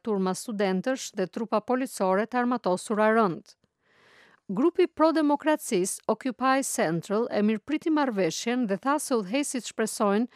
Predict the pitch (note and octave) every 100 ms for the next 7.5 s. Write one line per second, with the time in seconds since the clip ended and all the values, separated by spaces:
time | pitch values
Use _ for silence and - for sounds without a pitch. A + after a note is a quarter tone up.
0 | - - _ - G3+ G3 B3+ G#3+ D#4 D4+
1 | C4+ B3 A#3 A3 A3+ - - D4 - -
2 | G#3+ G3 G3 F3 G#3+ G#3 G3+ G3 A3 F#3
3 | D3+ D3 - - _ _ - - _ -
4 | A3+ A3+ A3+ - A#3+ C#4+ C4+ A3 D4 -
5 | C4+ A#3 A#3 - C4 A#3+ G#3 G#3+ G#3 C4+
6 | - D4 A3 G#3+ - A#3 C4+ - G#3 G3
7 | G#3+ A3 - E3